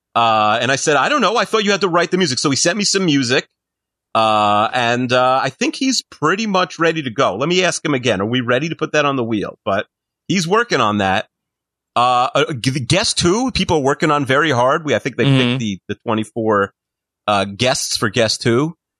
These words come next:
Speaker 1: Um, a, a question I have, Rob, is as I hear, I've heard from Navi, but she's having some internet issues.
Speaker 2: <sighs>
Speaker 1: Uh, but she's working on them.
Speaker 2: Okay.
Speaker 1: Um, I, uh, a question I have is, what about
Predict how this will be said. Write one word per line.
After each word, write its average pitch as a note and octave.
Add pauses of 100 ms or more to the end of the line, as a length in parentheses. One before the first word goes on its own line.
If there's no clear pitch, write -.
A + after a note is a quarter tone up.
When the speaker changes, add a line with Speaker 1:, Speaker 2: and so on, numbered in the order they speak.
(180)
Speaker 1:
Um, C3 (140)
a, C3+
a C#3+
question B3
I G3+
have, A2
Rob, G2 (140)
is A2
as A#2+
I A#2+
hear, G#3
I've C3+
heard G3
from E3
Navi, G#2
but A2
she's A2+
having C#3+
some -
internet G2
issues. C2+ (280)
Speaker 2:
<sighs> - (260)
Speaker 1:
Uh, F#2+
but F#2
she's A#2
working A#2
on D#2+
them. D#2 (120)
Speaker 2:
Okay. G#2
Speaker 1:
Um, G2 (240)
I, A#2+ (320)
uh, C3+
a D3
question A3
I G#3
have E3+
is, C3 (260)
what D#3
about D#3+